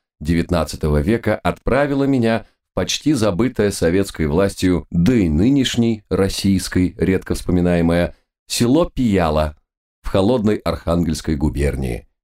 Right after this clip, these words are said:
где я был принят скромным послушником в кафедральный воскресенский храм и поселен в доме местного священника отца Пафнутия. Вот он-то как раз бывший кадровый офицер,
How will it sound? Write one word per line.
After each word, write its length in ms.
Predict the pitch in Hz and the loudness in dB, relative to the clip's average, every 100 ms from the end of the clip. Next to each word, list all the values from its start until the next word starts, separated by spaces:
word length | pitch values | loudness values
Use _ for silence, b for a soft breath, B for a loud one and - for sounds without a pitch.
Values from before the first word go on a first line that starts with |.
| _ - | _ -6
где 220 | 76 104 | 0 2
я 120 | 101 | 2
был 180 | 95 95 | 2 0
принят 420 | 98 107 104 - _ | 0 0 -2 -6 _
скромным 580 | - - 120 156 139 120 | -14 -2 0 2 0 0
послушником 840 | 92 - 101 123 101 90 95 87 B | -2 -2 -4 -2 -2 0 -2 -2 B
в 120 | - | -10
кафедральный 640 | - 110 98 85 135 131 117 | -4 -2 0 2 2 2 0
воскресенский 680 | 92 - 87 95 110 - 98 | -2 -4 -4 -2 -4 -2 -6
храм 460 | - 82 80 76 B B - | -2 0 0 -2 B B -6
и 80 | 90 | -4
поселен 680 | - 82 87 85 135 294 - _ | -2 -2 0 2 2 0 -6 _
в 140 | - 92 | -4 0
доме 240 | 156 160 | 2 2
местного 400 | 117 123 110 104 | 2 0 -2 -4
священника 760 | - 80 - - 107 98 92 98 | -4 -6 -4 0 0 0 0 -4
отца 600 | - 71 - 87 82 - _ - | -4 -8 -2 -2 -2 -6 _ -6
Пафнутия. 840 | 82 - 78 67 - - - - _ _ _ _ _ _ - | -4 -4 -4 -4 -6 -8 -8 -14 _ _ _ _ _ _ -8
Вот 360 | 78 80 76 - | -2 -2 -2 -2
он-то 320 | 95 120 104 | 0 0 -2
как 240 | 85 82 90 | -4 -4 0
раз 360 | 90 87 - _ - | 0 0 -8 _ -6
бывший 540 | 78 104 117 - 113 | 0 2 0 0 -2
кадровый 540 | 101 87 85 82 90 92 | 0 0 0 2 2 0
офицер, 600 | - - - 73 69 | -2 -6 -4 -2 -4